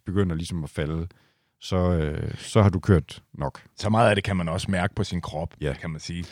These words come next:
Speaker 2: Det er selvfølgelig fedest, hvis det er videnskabeligt, og man har tal på, men meget af det vil man kunne mærke, hvis man har et,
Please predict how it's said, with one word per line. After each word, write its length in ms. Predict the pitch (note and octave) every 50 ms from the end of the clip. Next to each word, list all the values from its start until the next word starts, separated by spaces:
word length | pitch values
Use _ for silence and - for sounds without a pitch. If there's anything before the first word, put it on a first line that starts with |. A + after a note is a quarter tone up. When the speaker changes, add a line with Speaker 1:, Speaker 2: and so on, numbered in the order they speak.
| -
Speaker 2:
Det 60 | - G2
er 40 | G2
selvfølgelig 400 | E2+ F2+ - - G#2+ G2+ G2+ -
fedest, 300 | - G#2 G#2+ A2 - -
hvis 120 | F#2 E2 -
det 100 | G#2 F#2+
er 40 |
videnskabeligt, 600 | F2 F2 F2+ F2 E2 - A2 G#2+ G#2+ F#2 E2+ F2+ F2
og 80 | E2+
man 140 | E2 E2 D#2+ E2
har 60 | D#2+
tal 280 | - - A2+ A2+ A#2+
på, 200 | A2 - A2+ G2+
men 200 | F#2 F2+ F#2 F#2
meget 280 | F#2+ F#2+ G2 G#2 G2 F#2
af 80 | F#2 F2+
det 140 | F#2 F2 - _ _ _ _ _
vil 200 | G#2+ G#2+ A2 A2
man 160 | G#2+ F#2+ F2
kunne 200 | - - G2+ F#2+
mærke, 320 | F#2 F#2 G2 A2 G#2+ A2+
hvis 200 | F#2 E2+ F2 -
man 140 | F2 E2+ E2
har 300 | D#2 F#2 F#2+ F2+ E2 D2+
et, 160 | D2+ D#2 D2+